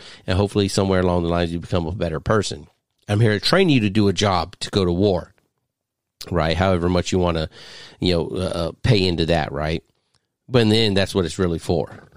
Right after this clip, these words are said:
okay? And, and we need to be able to do this job, whatever it is.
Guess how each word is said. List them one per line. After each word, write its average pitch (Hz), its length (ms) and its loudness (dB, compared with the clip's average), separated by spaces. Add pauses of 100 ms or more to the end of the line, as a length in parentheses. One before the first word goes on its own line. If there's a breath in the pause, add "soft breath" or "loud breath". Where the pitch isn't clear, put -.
okay? 80 380 -2
And, 92 220 -4
and 92 120 -2
we 98 80 2
need 98 120 2
to 92 40 -2
be 92 120 0
able 87 120 -2
to 85 40 -8
do 92 120 0
this 82 240 -4 (180)
job, 87 300 -2
whatever 85 320 -4
it 82 80 -6
is. 82 340 -10